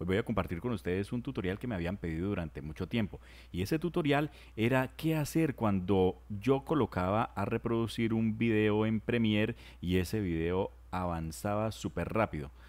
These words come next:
Pues bien, lo que sucede es lo siguiente. Nosotros cuando grabamos los dro-, nosotros cuando grabamos nuestros videos en las cámaras o en los celulares, siempre tenemos la opción de configurar la velocidad de los fotogramas con la que se graba.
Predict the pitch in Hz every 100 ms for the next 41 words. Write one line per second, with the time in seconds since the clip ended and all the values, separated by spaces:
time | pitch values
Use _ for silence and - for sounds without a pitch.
0 | - - - 85 95 71 - - 76 90
1 | 104 156 - 180 156 131 135 - 98 95
2 | 113 - 92 147 117 - - - - -
3 | 110 180 208 - 165 127 95 80 85 117
4 | 147 127 143 139 - 101 95 - 170 185
5 | 143 107 82 85 98 85 - 76 76 95
6 | 117 92 80 78 76 76 76 76 73 76
7 | 76 - - 110 117 110 113 104 90 80
8 | 80 92 120 101 101 - - - - 131
9 | 131 156 90 87 107 110 87 82 82 -
10 | 120 131 143 101 82 80 80 98 110 90
11 | 80 80 78 95 104 110 110 104 120 -
12 | 80 78 76 80 101 110